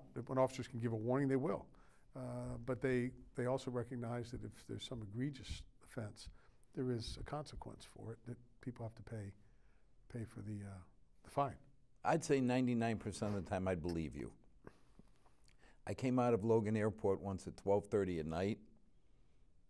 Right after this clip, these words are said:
Speaker 2: and I got pulled over. And the officer just came out and said, "Do you know how fast you were doing?" I said, "I had to be under sixty 'cause I'm in third gear, 'cause you're doing fifty-nine."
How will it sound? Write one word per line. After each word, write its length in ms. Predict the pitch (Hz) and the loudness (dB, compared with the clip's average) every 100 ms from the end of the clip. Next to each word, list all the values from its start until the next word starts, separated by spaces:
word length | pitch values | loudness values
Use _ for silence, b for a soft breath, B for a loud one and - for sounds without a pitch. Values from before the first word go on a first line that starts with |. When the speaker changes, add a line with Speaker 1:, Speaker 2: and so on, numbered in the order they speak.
| - - | -20 -12
Speaker 2:
and 400 | 82 85 87 85 | -4 -2 -2 -2
I 60 | 82 | 0
got 140 | 104 | 0
pulled 200 | - 135 | 6 10
over. 300 | 135 113 78 - - - - - - - - - - | 12 10 6 -4 -20 -20 -20 -20 -20 -20 -20 -20 -14
And 100 | - | -6
the 80 | 85 | -2
officer 340 | 87 82 - 95 | -2 -2 -4 -4
just 200 | 82 - | -4 -4
came 200 | 90 95 | -2 -2
out 120 | - | -2
and 80 | 87 | -4
said, 160 | 90 | -4
"Do 60 | 78 | -2
you 60 | |
know 60 | 98 | 0
how 140 | 95 | 0
fast 360 | 85 107 98 - | 6 6 6 0
you 60 | 85 | -4
were 60 | |
doing?" 260 | 67 67 60 - | -4 -6 -8 -12
I 60 | |
said, 180 | - - - - - - - - - | -12 -14 -14 -20 -20 -20 -20 -20 -20
"I 40 | - | 2
had 100 | 131 | 4
to 60 | |
be 160 | 139 127 | 6 6
under 160 | 123 104 | 4 2
sixty 420 | - - - 104 | 2 0 -2 -4
'cause 180 | - 101 | -2 0
I'm 120 | 101 | 2
in 100 | 98 | 2
third 260 | 113 107 | 4 4
gear, 320 | 90 135 92 - - - - - - - | 4 2 2 -2 -14 -20 -20 -20 -20 -6
'cause 120 | - 107 | 0 2
you're 120 | 123 | 6
doing 200 | 131 123 | 6 6
fifty-nine." 720 | - 131 123 117 113 87 62 | 4 4 4 4 4 4 -2